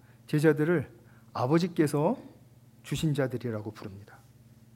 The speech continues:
이, 여러 번 그 말이 나옵니다. 음, 이 절에도 나오고, 육 절에도 두 번이나 나오고, 구 절, 십일 절 이렇게 계속해서 "아버지께서 주셨다"라는 말씀이 나오는데,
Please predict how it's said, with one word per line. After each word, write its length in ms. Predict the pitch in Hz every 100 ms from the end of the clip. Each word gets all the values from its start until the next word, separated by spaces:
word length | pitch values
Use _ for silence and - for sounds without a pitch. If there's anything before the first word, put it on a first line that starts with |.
| - - - - - - - - - - - - - -
이, 140 | 160 165
여러 240 | 160 214
번 200 | 214 190
그 80 | 143
말이 240 | 139 127
나옵니다. 580 | 120 107 104 107 117 110 - 208
음, 320 | 147 123 120 -
이 160 | 147
절에도 380 | 143 147 139 135
나오고, 560 | 127 127 127 151 196 156
육 160 | 135
절에도 340 | - 151 139 139
두 140 | 139
번이나 340 | 139 131 127 120
나오고, 640 | 120 120 120 143 185 202
구 160 | - 117
절, 320 | 139 160 185
십일 320 | - 143 143
절 380 | - 139 165 208 - - -
이렇게 200 | 135 127
계속해서 500 | 139 131 120 123 123
"아버지께서 540 | 107 120 - 113 123
주셨다"라는 880 | - - 110 - 110 104 117 123 117
말씀이 340 | 107 - 117
나오는데, 640 | 101 104 104 107 160 139